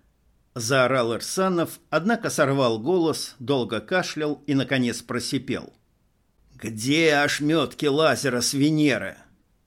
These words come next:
Как он и надеялся, лазер лежал где-то на барже. Конечно, называть эту груду деталей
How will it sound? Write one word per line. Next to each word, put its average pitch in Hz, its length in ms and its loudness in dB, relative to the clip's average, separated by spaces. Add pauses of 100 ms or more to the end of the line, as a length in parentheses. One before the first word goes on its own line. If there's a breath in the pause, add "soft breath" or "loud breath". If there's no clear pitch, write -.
(540)
Как 170 240 4
он 170 140 4
и 165 60 6
надеялся, 156 920 0
лазер 165 420 2
лежал 156 380 0
где-то 143 320 -2
на 143 160 4
барже. 117 480 -2 (360)
Конечно, 202 960 2
называть 147 720 2
эту 165 220 0
груду 156 340 2
деталей 185 640 0